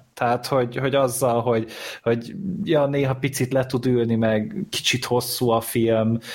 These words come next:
ö, meg vannak történeti elemei, amit én nem tartok annyira jónak, de ez egy borzasztóan erős élmény, de,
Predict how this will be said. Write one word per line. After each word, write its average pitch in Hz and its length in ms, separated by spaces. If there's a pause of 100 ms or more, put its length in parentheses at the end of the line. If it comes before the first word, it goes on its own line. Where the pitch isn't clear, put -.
(160)
ö, 113 280
meg 107 380
vannak 113 380
történeti 113 560
elemei, 107 360
amit 107 300
én 107 420 (160)
nem 117 220
tartok 113 440
annyira 113 380
jónak, 117 720 (320)
de 131 540 (120)
ez 156 320
egy - 280
borzasztóan 156 580
erős 147 340
élmény, 123 460
de, 117 520